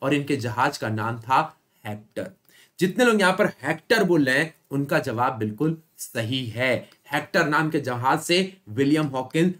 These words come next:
सोलह सौ आठ में जहांगीर के कोर्ट में आए थे, पहली बार ईस्ट इंडिया कंपनी, लेकिन इनको व्यापार करने का पोजीशन नहीं मिला सूरत में। आगे की तरफ चलते हैं,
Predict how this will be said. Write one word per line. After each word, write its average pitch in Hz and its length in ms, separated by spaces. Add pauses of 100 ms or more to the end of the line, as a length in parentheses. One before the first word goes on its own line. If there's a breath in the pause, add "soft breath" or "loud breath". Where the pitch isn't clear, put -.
(120)
सोलह 202 380
सौ 165 180
आठ 135 260
में 139 260 (200)
जहांगीर 117 520
के 113 160
कोर्ट 104 260
में 107 120
आए 110 140
थे, 131 200 (340)
पहली 131 260
बार 123 220
ईस्ट 113 160
इंडिया 107 220
कंपनी, 104 480 (180 loud breath)
लेकिन 170 180
इनको 156 180
व्यापार 123 380
करने 123 280
का 139 80
पोजीशन 110 500
नहीं 110 140
मिला 123 340 (140)
सूरत 104 400
में। 98 100 (340)
आगे 127 180
की 135 60
तरफ 135 140
चलते 117 260
हैं, 143 160